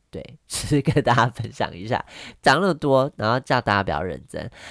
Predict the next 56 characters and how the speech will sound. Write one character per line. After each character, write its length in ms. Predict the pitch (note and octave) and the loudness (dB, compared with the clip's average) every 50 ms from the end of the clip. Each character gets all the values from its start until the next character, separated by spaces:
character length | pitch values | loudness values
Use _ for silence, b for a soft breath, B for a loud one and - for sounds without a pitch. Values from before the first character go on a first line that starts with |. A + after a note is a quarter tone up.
| B B | B B
好 260 | - G#3+ G3+ F#3+ G3 | 2 4 6 6 8
啦， 160 | G#3 G#3+ G#3 A3 | 8 6 6 6
那 120 | A3+ A3 | 6 4
以 160 | F#3+ A#2+ B2 | 2 0 -2
上 180 | B2 D#3 D#3+ C3 | -2 -2 -2 -2
就 120 | C#3+ D3 | -2 -4
是 120 | C#3+ C#3+ C3 | -4 -6 -6
今 160 | - A2 A#2+ | -6 -4 -4
天 200 | A#2 A2+ A2 G#2 | -4 -4 -2 0
的 560 | G#2 F#2 F2 F2 F2+ F2+ F2 F2 E2 D2 - - | 2 2 2 2 2 0 0 -2 -6 -8 -10 -10
女 140 | F2 G#2+ G2+ | -8 -6 -6
生 140 | A2 A#2+ | -4 -4
下 160 | B2 C#3 B2 A2 | -2 0 0 0
午 20 | |
茶 140 | G#2 F2 D#2+ | 0 -2 -4
Podcast。 680 | G2+ G2+ F#2 E2+ E2 - A2+ - - F#2+ - - - - - _ _ | -2 -2 -2 -2 -2 -4 -6 -10 -10 -14 -16 -18 -20 -20 -20 _ _
那 440 | - A2+ A#2 G#2+ F#2+ E2+ D#2+ C#2+ C2 - - - _ - | -6 -2 -2 0 0 0 -2 -4 -6 -8 -14 -20 _ -8
我 160 | - G#2 A2+ | -6 -4 -2
现 100 | A2+ D3+ D3 | 0 2 2
在 100 | D3 C3 | 2 2
已 60 | G#2+ | 0
经 200 | G#2 G#2 C3 C3+ | -2 -4 -2 -2
录 120 | B2+ A2+ | 0 0
到 120 | A2+ A2+ A2 - _ | 0 0 -2 -2 _
鼻 120 | - F#2 | -8 -8
音 220 | F2 F2 F2+ F#2 F#2 | -8 -8 -10 -10 -10
就 100 | F#2+ F#2+ | -10 -10
是 140 | F#2 - F#2 | -10 -10 -12
塞 340 | - - - F2 E2+ F2+ F2 | -12 -8 -6 -6 -6 -6 -6
住， 240 | - - - D#2+ E2 | -8 -8 -8 -8 -4
所 100 | - G#2 | -4 -2
以 40 | F2+ | -2
我 60 | E2 | -4
不 120 | E2 - - - - - _ | -4 -10 -18 -18 -20 -20 _
确 240 | _ - - A#2 G2+ | _ -2 -2 0 0
定 120 | G2+ G2+ F#2 | -2 -4 -4
会 80 | G#2+ G2 | -2 -2
不 60 | E2 | -2
会 100 | F2+ E2+ | -2 -2
再 200 | D#2+ E2 F2+ F2+ - _ _ _ _ _ | -2 -2 -4 -4 -6 _ _ _ _ _
更 160 | - F#2+ F2+ | -4 -4 -2
新 220 | F#2+ G2 G2 F2+ G2 | -2 -4 -8 -8 -8
散 200 | - - - - | -12 -14 -12 -12
弹 180 | F#2 C#2+ D#2 D2+ | -12 -14 -14 -14
枪， 180 | - - - - - B2 B B B B B B | -16 -16 -16 -16 -16 -18 B B B B B B
但 120 | - D#3+ D#3 | -8 -6 -6
是 140 | D3 C#3 A2 | -6 -8 -10
实 160 | - - A#2 | -6 -2 0
在 180 | A#2+ A#2 C3+ C#3+ | 2 2 2 0
太 260 | - - C#3 C#3+ B2+ | -2 -4 -4 -2 0
多 100 | A#2 A2+ | 0 -2
可 140 | G#2+ A#2+ A2+ | -2 -2 -4
以 20 | |
骂 440 | E2+ F2 G2 A2 G#2+ D2 G1+ G1+ C#2+ | -4 -4 -4 -2 -2 -2 -2 -4 -8
了。 140 | D2+ C2+ C#2+ | -8 -10 -12
对， 300 | - - G#2 D2 - B | -8 -6 -6 -6 -6 B